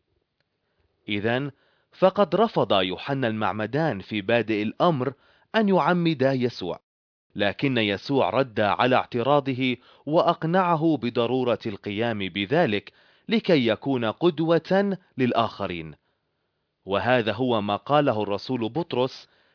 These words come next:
إذ نقرأ في رسالته الأولى الأصحاح الثاني والعدد الحادي والعشرين: "إن المسيح قد ترك لنا مثالًا لكي نتبع خطواته."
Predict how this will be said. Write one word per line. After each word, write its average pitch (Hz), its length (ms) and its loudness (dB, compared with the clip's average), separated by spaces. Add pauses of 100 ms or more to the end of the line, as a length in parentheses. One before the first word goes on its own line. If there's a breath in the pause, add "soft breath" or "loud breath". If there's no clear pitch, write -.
إذ 175 180 2
نقرأ 165 480 4
في 117 220 0
رسالته 110 760 -2
الأولى 139 560 0 (540)
الأصحاح 160 540 2
الثاني 143 500 0
والعدد 98 560 0
الحادي 107 400 -2
والعشرين: 135 720 -4 (800)
"إن 220 160 4
المسيح 127 580 2
قد 131 220 0
ترك 175 480 2
لنا 139 420 4
مثالًا 190 720 4 (360 soft breath)
لكي 170 420 4
نتبع 131 680 2
خطواته." 120 920 0